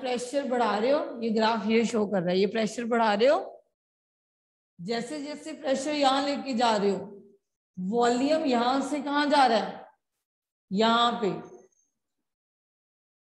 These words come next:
यहाँ पे volume decrease नहीं हो रहा, कभी यहाँ पहुंच गया, फिर यहाँ पहुंच गया, फिर यहाँ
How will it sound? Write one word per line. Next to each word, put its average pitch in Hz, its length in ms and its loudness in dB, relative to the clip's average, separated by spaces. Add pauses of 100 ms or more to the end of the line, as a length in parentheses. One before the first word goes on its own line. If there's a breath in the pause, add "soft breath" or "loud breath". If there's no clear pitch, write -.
(560)
यहाँ 240 380 8 (100)
पे 202 140 6 (560)
volume 226 380 4
decrease 233 440 0
नहीं 359 100 -8
हो 359 100 -4
रहा, 254 120 -2
कभी - 680 -12
यहाँ 233 280 -4
पहुंच 220 240 -8
गया, 202 200 -4
फिर 220 160 -4
यहाँ 247 280 0
पहुंच 208 280 -4
गया, 202 200 -2
फिर 208 160 -6
यहाँ 240 260 0